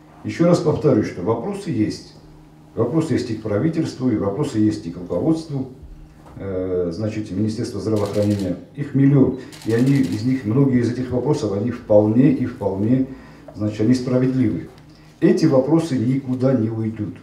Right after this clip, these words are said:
Они будут задаваться, и они будут заданы, и они будут подниматься, но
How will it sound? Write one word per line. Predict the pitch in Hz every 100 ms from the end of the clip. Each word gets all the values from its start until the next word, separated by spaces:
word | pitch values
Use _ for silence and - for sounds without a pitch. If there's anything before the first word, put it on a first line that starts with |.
| - - - - - - -
Они | 123 127
будут | 110 117 107
задаваться, | 104 101 110 123 - 117
и |
они | 104 117
будут | 110 107
заданы, | - 135 135 123 110
и |
они | 107
будут | 113 120
подниматься, | 110 104 104 110 127 -
но | 131 107 107